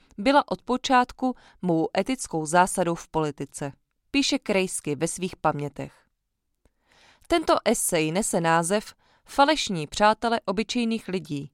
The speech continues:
a dosud se v něm psalo hlavně o obyčejných lidech. O urážkách, které zažívají, o hodnotách a normách, které vyznávají,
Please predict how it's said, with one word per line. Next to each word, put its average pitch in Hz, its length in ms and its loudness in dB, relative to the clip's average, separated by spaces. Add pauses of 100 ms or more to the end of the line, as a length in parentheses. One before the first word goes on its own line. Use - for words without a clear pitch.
(140)
a - 80 -10
dosud 269 420 -2
se 254 120 0
v 247 40 -2
něm 285 120 0
psalo 262 300 2
hlavně 233 360 0
o 226 140 2
obyčejných 180 800 -4
lidech. 143 460 -4 (600)
O 190 100 0
urážkách, 254 840 2 (120)
které 240 380 2
zažívají, 190 760 -4 (480)
o - 80 0
hodnotách 285 600 4
a 170 80 0
normách, 190 600 0 (120)
které 226 340 2
vyznávají, 190 760 -2